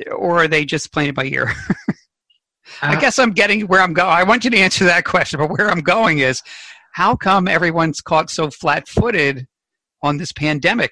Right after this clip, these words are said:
Speaker 1: Because it's something we did know about. We could see it coming from the other side of the world.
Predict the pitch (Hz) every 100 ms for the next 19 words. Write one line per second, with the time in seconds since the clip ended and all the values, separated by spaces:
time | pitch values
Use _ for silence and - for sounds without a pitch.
0 | - 147 151 180 - 254 240 202 160 147
1 | 190 156 156 240 165 123 110 156 151 147
2 | - 202 196 - 185 175 160 151 156 147
3 | 147 151 156 - 156 143 143 160 202 123
4 | 117